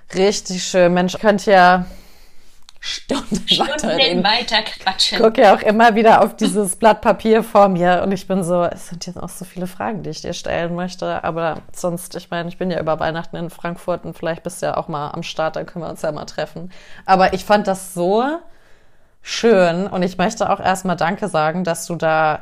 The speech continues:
Speaker 1: ähm, mir auch den Raum gegeben hast, dass ich hier auch so ehrlich sein konnte, weil ich muss sagen, ich hab, ähm, schon Respekt gehabt. Also ich hab erstmal krassen Respekt vor dir, wirklich, dass du einfach auch,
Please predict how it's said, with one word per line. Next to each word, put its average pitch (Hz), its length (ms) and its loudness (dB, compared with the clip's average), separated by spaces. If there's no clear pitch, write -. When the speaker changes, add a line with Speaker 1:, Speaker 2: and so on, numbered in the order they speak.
Speaker 1:
ähm, 160 480 -4
mir 185 260 0
auch 185 60 -6
den 160 200 -6
Raum 165 280 0
gegeben 165 460 -6
hast, 165 320 -6
dass 165 160 -8
ich 185 140 -10
hier 170 180 -4
auch 170 60 -8
so - 140 -8
ehrlich 185 320 -2
sein 147 280 -8
konnte, 160 600 -8
weil - 120 -6
ich 170 100 -8
muss 185 140 -6
sagen, 180 240 -4
ich - 140 -14
hab, 220 240 -4
ähm, 190 220 -6
schon 214 240 -6
Respekt 214 400 -6
gehabt. 151 400 -8
Also 170 160 -6
ich 180 120 -8
hab 202 100 -8
erstmal 196 260 -4
krassen 214 300 -6
Respekt 185 420 -8
vor 175 160 -6
dir, 196 260 -6
wirklich, 196 280 -6
dass 180 200 -10
du 175 80 -6
einfach 175 420 -10
auch, 165 260 -6